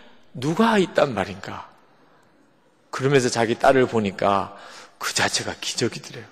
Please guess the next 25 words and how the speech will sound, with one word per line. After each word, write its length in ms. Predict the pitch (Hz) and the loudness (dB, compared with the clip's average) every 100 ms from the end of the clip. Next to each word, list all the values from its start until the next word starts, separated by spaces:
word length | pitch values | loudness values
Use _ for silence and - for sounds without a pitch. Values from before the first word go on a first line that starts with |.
| - - - - - | -20 -20 -20 -20 -10
어떻게 280 | 107 - 151 | -6 4 6
이런 260 | 147 170 170 | 8 8 8
성적표를 580 | - 196 160 - 131 | 6 4 4 4 6
가지고 420 | 113 107 110 101 - - - - - - | 6 2 2 -2 -4 -12 -16 -16 -14 -4
이렇게 920 | 147 196 196 214 214 202 - - - | 2 2 6 10 10 8 2 -10 -6
밝게 600 | - 131 127 - 123 110 | 0 4 2 4 4 4
기쁨으로 840 | - 127 - 160 131 113 104 101 - - | 2 -4 2 2 6 8 6 4 -2 -14
엄마한테 440 | - 131 120 104 98 | -8 0 2 2 0
가져올 380 | - 104 110 95 | -4 -4 -4 -4
수 120 | - | -6
있단 280 | - - 85 | -4 -4 -4
말이에요. 280 | - - - - - _ - - - - - - - - - - | -12 -18 -20 -20 -20 _ -20 -20 -20 -20 -20 -20 -20 -20 -20 -2
너무너무 520 | 139 139 147 147 143 | 2 4 4 6 6
감사했다는 680 | 113 107 104 107 107 101 92 | 4 0 2 0 2 0 -2
거예요. 180 | 90 - - | -6 -8 -10
"하나님, 520 | - 123 107 107 95 | -2 2 2 2 -2
정말 360 | - 131 156 147 | -6 0 6 6
이건 220 | 143 131 | 6 2
주님이 360 | 113 131 127 117 | -2 -2 -2 0
하신 240 | 98 110 | -2 -2
것입니다." 580 | 95 85 98 90 95 110 - - - - - - | -2 -4 -6 -10 -12 -12 -16 -20 -20 -18 -18 -8
그렇게 400 | 113 110 - 107 | -6 -4 -4 -6
고백을 500 | - 123 117 107 98 | 0 4 6 4 2
했다는 360 | 113 110 101 | 2 0 0
겁니다. 460 | 90 87 92 - | -4 -10 -14 -16